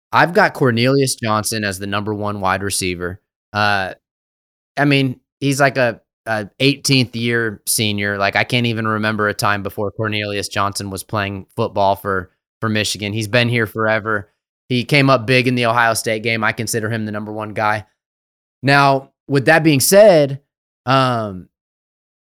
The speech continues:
I think Roman Wilson might have more yards than Cornelius Johnson this season. Maybe not more catches, but more yards. And the reason why is I,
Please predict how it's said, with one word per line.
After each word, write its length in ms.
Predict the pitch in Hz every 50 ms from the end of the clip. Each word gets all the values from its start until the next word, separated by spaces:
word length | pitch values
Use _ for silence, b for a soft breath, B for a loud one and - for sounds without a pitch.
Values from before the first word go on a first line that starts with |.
| _ _ _ _ _
I 100 | - 151
think 180 | 147 202 165 135
Roman 340 | 151 160 160 156 147 139 127
Wilson 340 | 135 147 160 156 - 143
might 200 | 123 120 120 120
have 140 | 123 120 113
more 180 | 123 120 117 110
yards 640 | 107 104 101 110 113 127 127 127 117 104 95 101
than 160 | 95 107 101
Cornelius 640 | 95 - - 101 95 95 95 95 92 95 95 92 -
Johnson 440 | - 95 85 87 87 - 87 85 87
this 160 | 87 85 -
season. 380 | - 95 90 90 87 95 98
Maybe 240 | 107 120 135 135 156
not 180 | 170 165 151 143
more 160 | 147 139 127
catches, 480 | - - 170 175 175 175 - 139 120 104
but 160 | 113 117 104
more 180 | 113 117 110
yards. 480 | 104 104 104 117 117 117 113 107 98 98
And 120 | 107 110
the 60 | 110 107
reason 320 | 117 131 135 120 123 120
why 260 | 113 120 123 120 120
is 160 | 113 110 104
I, 140 | 110 107 107